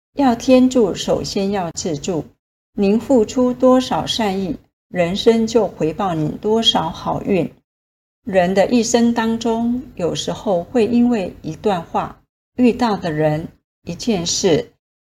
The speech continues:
一篇文章、一个观念等等，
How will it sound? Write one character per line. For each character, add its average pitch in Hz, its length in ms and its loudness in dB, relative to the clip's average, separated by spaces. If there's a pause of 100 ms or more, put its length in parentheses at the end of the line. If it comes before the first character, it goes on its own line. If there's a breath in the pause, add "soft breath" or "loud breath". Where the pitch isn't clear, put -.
(140)
一 240 80 4
篇 240 280 2
文 160 220 0
章、 196 460 -6 (160)
一 208 100 -10
个 202 140 -2
观 220 320 0
念 190 340 2 (220)
等 151 240 -2
等， 160 200 -2